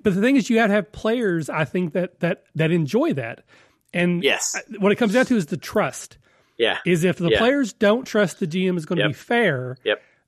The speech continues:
Speaker 1: then the map gives them power.
Speaker 2: Yep.
Speaker 1: 'Cause they can say, "No, I'm right here.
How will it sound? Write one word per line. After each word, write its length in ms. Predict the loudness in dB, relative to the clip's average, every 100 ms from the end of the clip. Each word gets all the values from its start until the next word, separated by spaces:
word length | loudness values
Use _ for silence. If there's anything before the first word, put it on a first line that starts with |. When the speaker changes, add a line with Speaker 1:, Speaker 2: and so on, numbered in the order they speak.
| -2
Speaker 1:
then 220 | 2 4
the 60 | 4
map 420 | 2 2 0 -2
gives 320 | -2 -2 -2
them 580 | 2 2 2 0 -2 -6 -10 -12
power. 640 | -4 -4 -4 -8 -16 -20 _
Speaker 2:
Yep. 240 | -4 -4
Speaker 1:
'Cause 160 | -2 2
they 120 | 2
can 100 | 2
say, 180 | 2 2
"No, 240 | 4 2 2
I'm 240 | 0 0
right 140 | 0
here. 420 | 0 -2 -4 -8